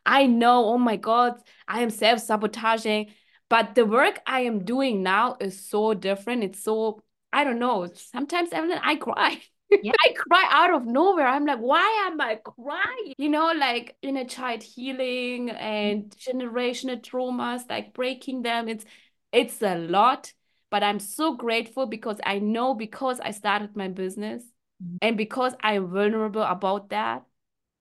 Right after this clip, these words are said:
Speaker 1: I can actually really heal from, oh, from inside out.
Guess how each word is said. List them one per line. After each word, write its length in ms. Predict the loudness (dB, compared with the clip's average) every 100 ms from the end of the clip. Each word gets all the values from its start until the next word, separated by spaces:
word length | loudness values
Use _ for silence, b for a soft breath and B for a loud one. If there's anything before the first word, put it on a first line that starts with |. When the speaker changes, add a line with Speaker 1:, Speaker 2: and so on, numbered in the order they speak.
| 0
Speaker 1:
I 120 | 0
can 320 | 0 -6 -6 -2
actually 460 | -2 -2 -6 -4
really 480 | -4 -2 -2 -2 -2
heal 380 | -6 -6 -6 -6
from, 400 | -6 -8 -8 -12 _ _ _ _ -4
oh, 220 | -4 -4 _ _
from 180 | 2 4
inside 420 | 0 0 -2 -4
out. 300 | -2 -4 -6